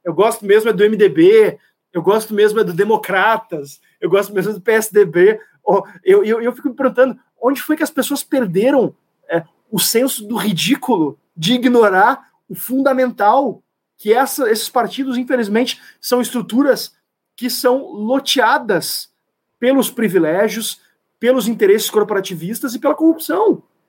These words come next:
Isso é fato, infelizmente. É, beleza, é, tem, tá, tá um pouco em moda até, é, louvar Eduardo Cunha, é, Michel Temer, mas eu acho que isso, isso pode ser um bom meme.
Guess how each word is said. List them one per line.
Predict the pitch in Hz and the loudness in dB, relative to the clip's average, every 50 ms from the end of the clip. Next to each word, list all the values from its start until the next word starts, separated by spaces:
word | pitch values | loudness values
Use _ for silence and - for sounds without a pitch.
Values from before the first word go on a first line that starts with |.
| _ _ _ | _ _ _
Isso | 302 - 427 | -2 -2 -2
é | |
fato, | - - 233 185 160 - - - - _ _ _ _ _ _ _ _ _ | -2 0 -2 -2 -2 -4 -8 -16 -20 _ _ _ _ _ _ _ _ _
infelizmente. | 196 214 196 220 208 196 175 180 175 170 160 151 156 - - - _ _ _ _ _ _ _ _ _ _ _ - | -14 -2 0 0 0 0 -2 0 0 0 0 -2 -4 -8 -14 -16 _ _ _ _ _ _ _ _ _ _ _ -4
É, | 156 156 160 160 156 - _ _ _ _ _ _ _ _ | -2 -2 -2 -2 -4 -8 _ _ _ _ _ _ _ _
beleza, | - 339 330 339 359 339 220 202 165 - - _ _ _ _ _ _ _ _ _ | 0 2 2 4 2 2 0 -2 -6 -6 -8 _ _ _ _ _ _ _ _ _
é, | 156 185 185 190 185 185 180 - _ _ _ _ _ _ _ _ _ | 0 2 2 2 2 0 -2 -6 _ _ _ _ _ _ _ _ _
tem, | - 185 185 202 185 160 _ _ _ _ _ _ _ _ _ _ - _ _ _ _ _ _ _ _ _ _ _ | -2 -2 -2 -2 -8 -14 _ _ _ _ _ _ _ _ _ _ -20 _ _ _ _ _ _ _ _ _ _ _
tá, | - 175 175 - _ _ _ | -6 -6 -6 -8 _ _ _
tá | 185 | -2
um | 214 226 | -2 -2
pouco | - 226 214 - 214 | -2 -4 -2 0 0
em | |
moda | 190 175 165 180 226 220 190 185 | 2 2 2 2 2 2 0 -2
até, | 170 - 165 156 165 190 208 202 185 175 151 135 135 _ _ 170 | -2 -2 -4 0 0 2 2 2 0 0 -4 -6 -10 _ _ -10
é, | 165 160 160 156 147 147 - _ _ _ | -6 -4 -2 -2 -4 -6 -12 _ _ _
louvar | 175 185 185 170 - 151 156 165 180 196 196 185 175 156 147 135 131 127 123 - _ - - | 2 4 4 4 4 0 -2 0 2 2 4 4 4 2 0 -4 -6 -12 -16 -20 _ -12 -10
Eduardo | 175 151 170 180 190 190 170 | -4 0 0 0 0 0 -4
Cunha, | - - - 165 185 208 226 240 240 220 190 165 151 143 139 127 - _ _ _ _ _ _ _ | -8 -8 -8 -4 -2 -2 0 0 0 2 2 2 2 0 -2 -6 -10 _ _ _ _ _ _ _
é, | 147 151 151 151 151 147 147 147 143 143 143 143 | 0 0 2 2 2 2 2 2 2 0 0 0
Michel | 156 165 160 - 185 185 | -2 -2 0 0 0 -2
Temer, | 180 - 170 175 208 233 247 233 214 190 190 | 0 0 2 4 4 4 4 2 2 2 2
mas | 190 202 202 190 | 0 0 0 0
eu | 214 | 0
acho | 226 233 - - | -2 -2 -4 -8
que | 254 | -10
isso, | 247 - 269 262 269 269 | -8 -6 -8 -6 -6 -4
isso | 240 233 214 - 254 247 - | -4 -2 -2 -2 -2 -4 -2
pode | - 240 440 - | -2 -4 -2 -2
ser | - | -6
um | 247 254 220 | -6 -4 -2
bom | 190 247 269 254 | 0 0 0 0
meme. | 233 233 247 262 233 190 139 - | 2 2 2 2 2 0 -2 -4